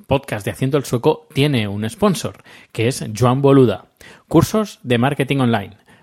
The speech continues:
Podéis visitar la página web boluda punto com barra sueco y ahí encontraréis, pues, trescientos, trescientas sesenta y siete clases y quinientos cincuenta y un vídeos, donde Joan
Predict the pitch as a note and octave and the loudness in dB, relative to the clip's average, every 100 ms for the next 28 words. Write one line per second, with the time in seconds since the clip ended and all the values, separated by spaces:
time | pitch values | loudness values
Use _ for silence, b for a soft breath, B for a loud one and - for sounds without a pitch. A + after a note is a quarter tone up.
0 | b A#2+ D3 D#3 - C#3+ A#2+ G#2+ - - | b 0 0 0 -4 0 0 0 -4 -2
1 | B2+ C3 C#3 - B2 G#2+ C3 C#3 C#3+ B2 | 2 4 4 0 0 2 2 0 -2 -2
2 | A2 D3 G#2 F#2+ A#2+ - G#2 F#2+ - D3 | 0 0 0 0 -2 -2 -6 -8 0 2
3 | F#3 C3 A3 - B B B2+ B2+ D#3+ D#3 | 2 0 -2 -8 B B 0 0 0 -2
4 | C#3 C3 A#2 B2+ D#3+ D#3+ - b b - | -2 -2 -2 -2 -4 -8 -12 b b 0
5 | B2 A#2+ G#2+ G#2 - _ b b b b | 2 4 0 -4 -14 _ b b b b
6 | b - A#2 - E3 F#3 F#3+ - G3+ F3 | b -4 -4 -4 -4 -4 -4 -2 -2 -2
7 | - - - B2+ F3+ G3 F3 D#3 C3+ B2 | -8 -8 -2 -2 0 -2 -2 -4 -4 -4
8 | - E3+ E3 C#3 C3 E3+ D#3 - _ _ | -4 -4 -2 -2 -4 -4 -8 -12 _ _
9 | _ - E3+ G3 - D3 D3 E3+ F#3+ E3+ | _ -6 -4 -4 -2 -2 -2 -2 -2 -4
10 | - C3+ B2+ B2+ A#2 A#2+ C3 B2 A2+ A#2 | -4 -6 -2 -2 0 -2 -2 -2 -2 -2
11 | F2 - A2+ G#2+ G#2+ G#2 F#2 A2 D#3 D#3 | -4 -8 -8 -6 -6 -8 -6 0 0 0